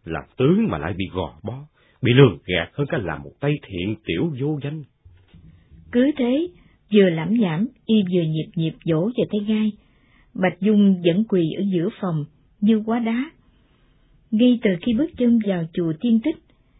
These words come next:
Speaker 2: nàng đã đoán trước được là nàng sẽ gặp y. Y là người mê ca trù, hát nói, chẳng khác gì mê chức tước danh vị. Nhưng nàng không thể ngờ được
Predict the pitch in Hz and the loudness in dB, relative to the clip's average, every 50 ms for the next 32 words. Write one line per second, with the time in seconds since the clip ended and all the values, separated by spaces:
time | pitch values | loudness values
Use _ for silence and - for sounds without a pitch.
0 | _ _ - 202 196 190 170 160 170 190 196 208 220 240 294 320 - - 302 349 | _ _ -2 0 0 0 0 -2 -4 -4 -2 0 0 0 -2 -2 -2 -2 -2 -2
1 | 349 - 196 185 165 156 - 180 175 165 165 156 151 156 _ - 180 165 156 156 | 0 0 0 0 -2 -2 -4 -6 -4 -4 -4 -6 -6 -8 _ -6 -6 -4 -4 -6
2 | - - 202 202 185 165 - - - 226 226 226 220 - _ _ _ _ _ _ | -6 -8 -8 -6 -8 -10 -10 -8 -6 -4 -4 -4 -6 -8 _ _ _ _ _ _
3 | _ _ _ _ - 214 214 214 196 185 170 160 156 160 156 147 147 160 196 208 | _ _ _ _ 0 2 4 4 4 2 0 0 -2 -4 -4 -4 -2 -2 0 0
4 | 214 214 214 - 208 208 208 202 - 190 170 160 160 151 147 - _ _ - 240 | 0 0 -2 -4 -6 -6 -8 -8 -6 -4 -4 -2 -4 -6 -8 -10 _ _ -6 -6
5 | 247 247 - 214 214 220 240 269 302 320 _ _ - - _ _ - 190 180 202 | -6 -4 -2 -2 0 0 0 -2 -4 -10 _ _ -20 -20 _ _ -4 -2 -2 -2
6 | 226 - 302 311 - 202 185 160 151 160 165 220 247 254 254 233 - 294 285 _ | -4 -4 -8 -8 -6 -4 -4 -4 -4 -2 -2 0 2 0 0 -2 -4 -8 -10 _
7 | - - 294 349 359 349 208 240 233 220 196 170 160 156 156 170 180 - _ _ | -6 -4 -4 -4 -2 -2 -2 0 2 2 2 0 -2 -2 -2 -4 -6 -8 _ _
8 | _ _ _ _ _ _ _ _ _ _ - 220 233 220 214 196 185 170 160 156 | _ _ _ _ _ _ _ _ _ _ 0 4 4 4 4 2 2 -2 -2 -4
9 | 151 151 - - - 285 254 247 - 208 185 202 220 202 185 165 160 151 147 143 | -6 -8 -10 -10 -8 -6 -6 -6 -4 -4 -2 -2 0 0 0 -2 -4 -4 -6 -6
10 | 147 156 151 151 | -6 -6 -6 -6